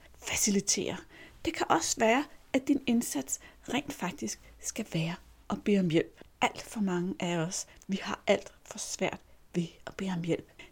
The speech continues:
Vi tror, at vi skal klare alting selv. Vi prøver igen og igen og igen. Og selvom det ikke lykkes for os, så synes vi stadigvæk, at vi prøver igen. Tit så gør vi endda det samme.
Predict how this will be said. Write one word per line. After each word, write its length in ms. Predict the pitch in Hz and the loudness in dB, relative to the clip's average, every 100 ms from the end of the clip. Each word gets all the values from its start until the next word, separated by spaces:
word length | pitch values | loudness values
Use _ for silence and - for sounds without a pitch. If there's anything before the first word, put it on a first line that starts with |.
| - | -2
Vi 80 | 208 | 0
tror, 420 | - - 214 - - | 2 0 0 -2 -6
at 80 | |
vi 40 | - | -6
skal 220 | - 202 | -6 -2
klare 300 | 208 180 185 - - | -2 -2 -6 -10 -4
alting 560 | - - - - - - | -4 -2 -2 -2 -2 -2
selv. 280 | - - - - - - - - - - | 0 -2 -4 -18 -20 -18 -14 -14 -8 -2
Vi 60 | |
prøver 380 | 220 - 214 214 - - - | 0 6 8 6 2 -6 -6
igen 400 | - 214 202 202 - - | 2 4 4 2 -6 -8
og 80 | |
igen 300 | 226 - 208 196 - - | -8 -8 -10 -10 -12 -8
og 80 | 214 | -8
igen. 320 | - 190 180 - - - | -4 -6 -6 -12 -20 -6
Og 80 | 302 | -4
selvom 400 | - 330 - 302 | 2 2 4 0
det 100 | - | 2
ikke 300 | - 262 - - | 0 0 -6 2
lykkes 380 | 226 285 320 - | 6 6 4 2
for 120 | 185 | 2
os, 240 | 180 - - - | 2 -2 -12 -14
så 140 | - 285 | -4 4
synes 260 | 302 - | 4 4
vi 60 | 262 | 0
stadigvæk, 720 | - - 233 269 285 190 190 - - - - | -2 0 2 4 4 2 -2 -8 -16 -8 -2
at 120 | 180 | 0
vi 60 | 180 | 0
prøver 440 | - 180 165 185 - _ | 0 0 2 0 -6 _
igen. 360 | 196 - 151 156 - - - | -8 -2 -2 -2 -10 -4 8
Tit 220 | 294 294 | 8 8
så 60 | - | 6
gør 160 | 208 | 6
vi 80 | 226 | 6
endda 200 | 208 180 | 6 6
det 160 | 165 185 | 6 2
samme. 420 | 180 156 175 | 0 2 2